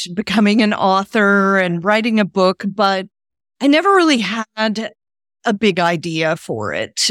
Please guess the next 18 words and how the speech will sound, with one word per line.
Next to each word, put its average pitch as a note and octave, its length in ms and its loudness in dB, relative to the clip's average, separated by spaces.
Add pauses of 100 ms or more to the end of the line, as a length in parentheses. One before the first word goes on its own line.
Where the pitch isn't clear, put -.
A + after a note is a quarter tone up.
(120)
And A#3 200 2
I G#3+ 640 0 (120)
read, G#3 640 0 (580)
I F#3+ 60 -4
mean, F#3+ 200 2
I - 100 -2
read D#3 360 -2
everything, F3 520 -2
but F3+ 140 2
I F3 100 2
was F3+ 240 -2
reading F#3+ 320 2
a F#3 40 2
lot E3+ 340 0
of E3+ 400 0
male-female E3+ 680 0
romance D3+ 840 -2
novels. D#3 880 -2